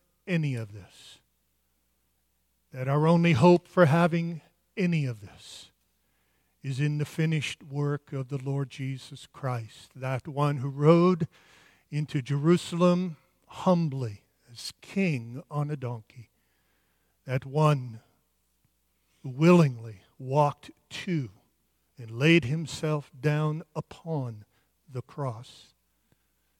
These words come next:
that one who dwelt in death for three days and nights,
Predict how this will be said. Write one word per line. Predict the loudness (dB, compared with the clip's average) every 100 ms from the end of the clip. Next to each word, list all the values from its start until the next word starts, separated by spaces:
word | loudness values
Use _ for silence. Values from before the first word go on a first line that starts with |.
| _ -18
that | -12
one | 0 2 4 2
who | 2 2 -2 -8 _ _ _ _ _ _ _ _
dwelt | -8 -2 -2 0
in | -4 -4
death | 0 2 2 -2 -10
for | -8 -4 -4 -6 _ _ _ _ _ _ _
three | -4 0 2
days | 4 4 0 -4
and | -6
nights, | -6 -6 -8 -14